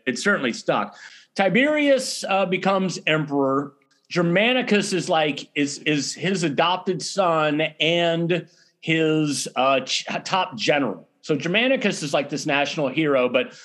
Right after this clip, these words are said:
Tiberius becomes emperor. The soldiers hate him. Nobody really likes Tiberius. And they threaten to mutiny unless they get more pay. And Germanicus, um, is declared emperor. Like, the soldiers love Germanicus. They hate Tiberius.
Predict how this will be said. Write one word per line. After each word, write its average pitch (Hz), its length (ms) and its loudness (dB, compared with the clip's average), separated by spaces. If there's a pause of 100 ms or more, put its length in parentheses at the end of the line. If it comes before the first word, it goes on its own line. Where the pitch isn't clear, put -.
(120)
Tiberius 214 520 2
becomes 175 280 0
emperor. 147 600 0
The 147 120 -2
soldiers 226 500 2
hate 147 260 2
him. 135 280 0 (640)
Nobody 220 360 2
really 151 180 2
likes 127 240 0
Tiberius. 113 600 -2 (420)
And 160 340 2
they 233 120 2
threaten 214 340 -2
to 160 60 0
mutiny 165 520 0
unless 147 320 0
they 160 100 0
get 151 240 0
more 143 240 0
pay. 120 440 0 (200)
And 139 200 2
Germanicus, 156 1000 0
um, 135 440 0
is 135 160 0
declared 131 440 0
emperor. 214 460 0
Like, 120 120 -6
the 135 60 -8
soldiers 220 440 2
love 165 260 2
Germanicus. 131 640 0
They 117 100 -4
hate 147 240 -2
Tiberius. 101 320 -6